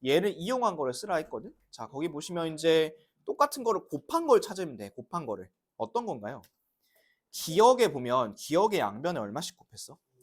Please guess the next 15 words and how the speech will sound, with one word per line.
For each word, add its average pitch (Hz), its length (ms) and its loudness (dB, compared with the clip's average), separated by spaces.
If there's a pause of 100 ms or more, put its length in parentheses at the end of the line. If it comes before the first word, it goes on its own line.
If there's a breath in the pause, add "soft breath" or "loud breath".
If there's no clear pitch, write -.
(100)
오십 151 320 -2
곱했지, 117 400 -8
그치? 107 300 -10
어, 101 160 -8
거기서 160 500 -6
이제 120 160 -6
이용을 110 320 -6
했다는 143 280 -8
소리야. 104 280 -20 (220)
그래서 - 180 -18
답은 120 400 -8
기억 120 320 0
이렇게 - 160 -16
쓰면 151 240 -8
되고. 117 540 -6